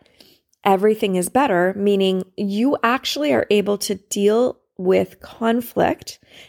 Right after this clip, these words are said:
and challenging situations and conversations with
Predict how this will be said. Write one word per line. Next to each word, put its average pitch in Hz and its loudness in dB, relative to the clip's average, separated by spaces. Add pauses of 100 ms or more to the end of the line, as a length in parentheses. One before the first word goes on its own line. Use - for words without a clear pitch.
and 190 0
challenging 226 0
situations 196 0
and 180 -4
conversations - -2 (960)
with 214 2